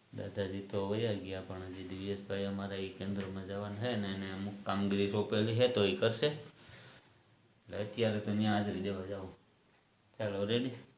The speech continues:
ચાલો, દિવ્યેશભાઈ જાય છે કેન્દ્રમાં. આપણે અત્યારે છે હાવ નવરા હવે, કારણ કે આજે છે સન્ડે. જોઈએ હવે વાડીએ જવાનું પ્લાન બને. હવે દિવ્યેશ આવે પછી જવાનું થાય એટલે પછી હવે કદાચ વાડીનો જ વીડિયો આવશે.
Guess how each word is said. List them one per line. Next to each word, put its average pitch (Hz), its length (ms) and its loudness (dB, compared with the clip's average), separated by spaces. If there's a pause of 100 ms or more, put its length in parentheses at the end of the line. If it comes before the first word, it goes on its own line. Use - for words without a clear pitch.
ચાલો, 101 300 4
દિવ્યેશભાઈ 113 500 6
જાય 120 180 12
છે 117 100 8
કેન્દ્રમાં. 131 680 6 (460)
આપણે 120 260 8
અત્યારે 117 360 10
છે 113 160 6
હાવ 110 200 6
નવરા 104 340 4
હવે, 85 140 -2 (160)
કારણ 113 200 2
કે - 100 8
આજે 104 220 4
છે 90 180 -2
સન્ડે. 95 280 0 (1300)
જોઈએ 151 220 8
હવે 101 140 8
વાડીએ 120 320 8
જવાનું 123 340 6
પ્લાન 127 260 6
બને. 143 220 6
હવે 98 160 2
દિવ્યેશ 117 340 6
આવે 139 220 12
પછી 147 300 8
જવાનું 135 360 6
થાય 143 180 4
એટલે 104 200 2
પછી 117 280 0
હવે 110 200 6
કદાચ 113 360 4
વાડીનો 123 400 6
જ 92 100 -2
વીડિયો 95 300 0
આવશે. 92 260 0